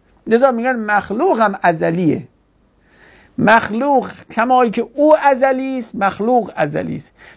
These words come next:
نظریه تنزل رو مطرح می‌کنن، نظریه ترشح مطرح می‌کنن، نظریه صدور رو مطرح می‌کنن. می‌گن: "خب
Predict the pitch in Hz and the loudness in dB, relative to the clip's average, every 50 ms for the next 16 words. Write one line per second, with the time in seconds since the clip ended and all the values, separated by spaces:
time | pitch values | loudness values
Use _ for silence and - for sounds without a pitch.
0 | _ _ 175 185 202 214 220 220 208 226 220 220 233 240 269 285 294 294 - - | _ _ -4 0 2 2 2 2 4 4 4 2 2 -2 -2 -4 -4 -6 -8 -14
1 | - - - 170 190 202 208 208 190 185 190 226 285 302 294 262 220 196 180 - | -20 -10 -6 -6 -2 0 0 0 0 -2 0 0 2 2 2 2 0 -2 -4 -4
2 | - 185 170 160 151 170 165 170 165 175 190 196 - 233 220 190 185 175 185 185 | -4 -2 -2 -2 -2 -4 -6 -4 -4 -4 -4 -4 -4 -2 -2 -2 0 2 2 0
3 | 180 185 202 226 247 247 240 - - - - 196 180 185 175 - - - 240 285 | 0 0 0 0 0 0 -2 -10 -18 -8 -2 0 0 0 0 -4 -8 -6 -2 0
4 | 302 269 240 196 165 - - _ _ _ _ - - 214 - - 170 170 160 156 | 0 0 0 0 -4 -8 -16 _ _ _ _ 0 0 0 0 0 -2 -2 -2 -2
5 | 160 160 147 - 165 160 165 165 165 170 180 185 170 185 185 202 220 240 262 240 | -2 -4 -6 -6 -6 -4 -4 -6 -4 -2 -2 0 0 0 0 0 -2 -2 -2 -2
6 | - - - - 185 180 185 180 233 294 370 359 277 262 240 226 208 - - 196 | -4 -6 -8 0 2 2 2 4 4 4 4 4 4 2 2 0 0 -2 -2 -2
7 | 190 175 165 170 170 170 180 175 170 160 147 147 - - - - _ - 185 202 | -2 0 0 -2 -2 -2 -2 -2 0 -2 -2 -6 -10 -20 -20 -16 _ -2 2 4
8 | 226 262 262 254 - - 262 269 269 226 - | 4 4 4 2 2 4 6 6 6 4 2